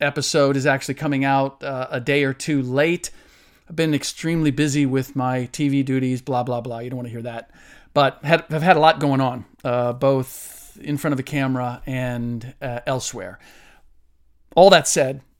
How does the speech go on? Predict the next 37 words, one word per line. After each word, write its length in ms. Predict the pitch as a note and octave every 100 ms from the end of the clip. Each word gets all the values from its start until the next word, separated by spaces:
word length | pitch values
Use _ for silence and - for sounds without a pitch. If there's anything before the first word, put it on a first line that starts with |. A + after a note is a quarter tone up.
| _
I 220 | C#3 C#3 C3+
am 400 | C#3 C#3 C3 A#2+
very 240 | D3+ D#3
excited 540 | C#3 D3+ C3 B2+ A#2+
to, 580 | - C3+ B2+ B2 A#2+ A#2+ _ C#3
uh, 280 | A#2+ A#2
to 140 | A2+ A#2+
broach 600 | A#2+ C3+ C3+ B2 - -
this 320 | - B2 C#3 -
subject. 540 | - C3 A#2 B2 B2
It's 80 | -
something 280 | D3 C3 C3
that's 180 | A#2+
near 180 | D3 D#3
and 100 | C3+
dear 160 | C#3 D3+
to 60 |
my 160 | C3+ C3
heart, 420 | A#2 F3 F3+ - _ _ _ _ _ _ _ _ E3
and 680 | D#3 D#3 D3+ D3+ D3 D3
it 400 | C#3+ D3 E3 D#3
is 760 | E3 D#3 D3 D3 C#3+ C3+ B2 - -
Draymond 460 | C#3+ F3 F#3 E3+ C#3
Green. 320 | D3+ A2 G2 _ _ _ _ B2+
Uh, 260 | B2 B2
Draymond 320 | C#3+ D3+ D3
Green, 440 | C#3 D3+ D3 C#3+ C3+ _
the 460 | C3 B2+ B2+ B2 B2
power 280 | C#3+ C#3+ C3+
forward, 440 | - C#3+ D3 D#3+
now 200 | C#3 D#3
center 420 | D#3 - D3+ D3
for 400 | C#3+ D3+ C3 C3
the 120 | C3 B2+
Golden 260 | D3 C#3
State 280 | - C#3+ C3
Warriors, 760 | C#3+ E3+ F3 E3+ D#3+ C#3+ -